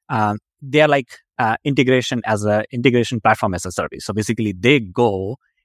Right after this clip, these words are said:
and look for all these popular enterprise tools, softwares, and applications, and they deal with <laughs> them and find out, like, "Hey, like, let's create these A P Is and all that." And then you use them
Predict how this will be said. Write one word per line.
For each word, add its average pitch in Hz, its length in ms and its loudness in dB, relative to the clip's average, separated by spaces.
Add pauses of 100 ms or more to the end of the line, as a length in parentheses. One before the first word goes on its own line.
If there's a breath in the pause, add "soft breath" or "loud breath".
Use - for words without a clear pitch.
(120)
and 101 320 -6
look 135 280 2
for 127 300 2
all 139 280 2
these 135 180 -4
popular 117 540 0
enterprise 110 720 -2
tools, 120 400 0
softwares, 110 920 -2
and 98 100 -2
applications, 104 800 -4 (420)
and 104 320 -8
they 151 460 0 (680)
deal 131 240 2
with 120 160 -2
<laughs> - 120 -2
them 104 260 -2
and 107 300 0
find 120 300 2
out, 110 140 2
like, 113 180 0
"Hey, 113 220 2
like, 104 240 -2
let's 123 180 0
create 113 300 2
these 123 160 0
A 117 80 0
P 113 180 0
Is 107 160 0
and 107 100 -4
all 113 180 4
that." 104 180 -4
And 104 180 -10
then 123 300 0 (380)
you 123 220 0
use 120 340 2
them 120 440 0